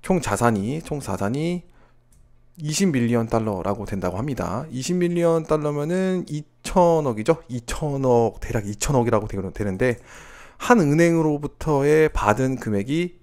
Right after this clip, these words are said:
전 절반 된다라고 합니다. 절반. 그러니까 이, 이천억인데 천억을 은행에서 받았다라고 하는 거죠. 굉장한 부패에 대한 이력이 좀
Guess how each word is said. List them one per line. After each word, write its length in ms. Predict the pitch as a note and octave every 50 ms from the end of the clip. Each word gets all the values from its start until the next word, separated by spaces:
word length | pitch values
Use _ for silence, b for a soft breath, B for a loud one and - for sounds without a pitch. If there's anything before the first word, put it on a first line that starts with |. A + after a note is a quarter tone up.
| -
전 160 | - - A2+ -
절반 600 | - A2 A2+ A#2+ A#2 B2+ B2 A2 F#2+ F2 - - - - - -
된다라고 440 | A#2 G#2 G2 - G2 F#2 F2 F#2
합니다. 380 | - A#2+ A2 F#2 F2+ D#2+ - - - - - -
절반. 360 | - - F#2+ F2+ - D#2+ D#2+ - - - b b b b b b b b b b b -
그러니까 480 | - A2+ - G#2 G2+ G#2 G#2 G#2 G2+ - b b b b b b b - - - - - - - - _ _ - _ - - _ - _ _ -
이, 220 | C3+ C3+ C3+ C#3 C#3 _ - - - -
이천억인데 800 | C#3 C#3 C#3 - F3 F3+ E3 D3 B2 A#2+ A2+ A#2 D3+ D3 A2+ F#2+ -
천억을 480 | - - - A3+ A#3 G#3+ G3 F3+ G#3+ A3
은행에서 580 | E3 - A2+ A#2+ C3+ C#3 C#3 C3+ A#2+ - A#2 F#2+
받았다라고 500 | - F2+ F#2 - - F#2 - E2 F#2 A#2+
하는 140 | C3 B2 E2+
거죠. 240 | D#2+ D#2 A2+ G2+ - -
굉장한 680 | - G2+ G2+ G#2+ G#2+ A2+ G#2+ G2+ A2 B2+ C#3+ D3+ D#3+ D#3+ B B B B B B B B
부패에 380 | - - - - - B2 A#2 A2
대한 260 | G2+ G#2+ G2+ F#2 F2 -
이력이 680 | B2 A2+ A2 G#2 A2+ G#2 G2 G2 A2+ A#2+ B2+ A#2+ - - b b b b b b b b b b b -
좀 320 | - - A2+ G#2 G#2 G2+